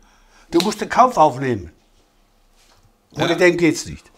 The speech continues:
Speaker 2: Und das war öfter ja auch in Auswärtsspielen so, ne? Karlsruhe sind überhaupt nicht reingekommen,
Speaker 1: Ja.
Speaker 2: ähm, und insgesamt haben wir auswärts erst vier Punkte geholt.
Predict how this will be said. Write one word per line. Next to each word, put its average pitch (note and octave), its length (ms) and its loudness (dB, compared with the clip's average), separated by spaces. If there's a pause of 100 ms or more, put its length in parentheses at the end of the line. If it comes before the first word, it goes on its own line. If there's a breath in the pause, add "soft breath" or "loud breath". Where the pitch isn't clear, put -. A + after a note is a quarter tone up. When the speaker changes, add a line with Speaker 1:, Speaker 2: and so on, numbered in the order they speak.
Speaker 2:
Und A2+ 140 -6
das A2+ 140 -4
war A#2+ 160 -2
öfter C3+ 280 -6
ja C3 240 -4
auch C3 80 -6
in B2 100 -4
Auswärtsspielen B2+ 640 -8
so, B2+ 240 -6
ne? A2+ 180 -8
Karlsruhe A2+ 540 -8
sind A#2 120 -10
überhaupt A2 260 -6
nicht C#3 220 -8
reingekommen, C3+ 520 -6
Speaker 1:
Ja. G#2+ 460 4
Speaker 2:
ähm, A2 320 -6
und G#2 320 -6
insgesamt A2 520 -6
haben A#2 80 -8
wir G2 80 -8
auswärts A#2 320 -8
erst G2 180 -10
vier B2+ 200 -8
Punkte D3 300 -6
geholt. D#3+ 320 -4